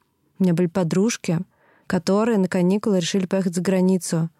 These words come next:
А мне они про это не сказали, потому что у меня не было денег. А сами они уехали. И я решила позвонить одной подружке, поболтать по телефону. Я позвонила, ее нет дома.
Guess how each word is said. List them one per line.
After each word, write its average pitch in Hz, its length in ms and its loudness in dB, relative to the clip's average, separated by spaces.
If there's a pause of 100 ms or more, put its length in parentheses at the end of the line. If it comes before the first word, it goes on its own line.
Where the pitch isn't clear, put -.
(380)
А 190 80 0
мне 185 180 4
они 240 160 2
про 196 120 -2
это 185 120 0
не 196 80 2
сказали, 202 460 -2
потому 180 360 0
что - 160 -2
у - 20 2
меня 214 120 2
не 240 140 0
было 196 200 0
денег. 190 480 -2 (760)
А 170 200 0
сами 220 280 0
они 196 180 2
уехали. 190 680 0 (420)
И 208 80 2
я 202 180 4
решила 214 300 0
позвонить 202 380 0
одной 185 200 2
подружке, 196 460 -2
поболтать 180 440 0
по - 80 -18
телефону. 208 520 2
Я 208 80 2
позвонила, 196 580 2
ее 208 220 2
нет 226 220 2
дома. 196 320 0